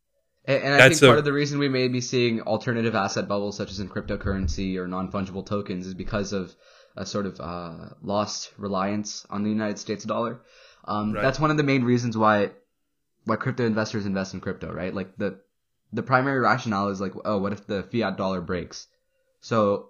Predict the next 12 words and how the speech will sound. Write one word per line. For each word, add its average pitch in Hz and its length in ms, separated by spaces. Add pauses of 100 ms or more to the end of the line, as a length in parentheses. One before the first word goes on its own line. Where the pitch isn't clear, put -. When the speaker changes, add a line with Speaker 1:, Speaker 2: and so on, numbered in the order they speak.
(120)
Speaker 1:
I 117 100
think 143 360 (380)
that's 123 220
a 127 40
conversation 110 640
worth 101 160
having 95 300
as 92 120
well 92 220
regarding 95 380
inflation, 117 360
because 95 360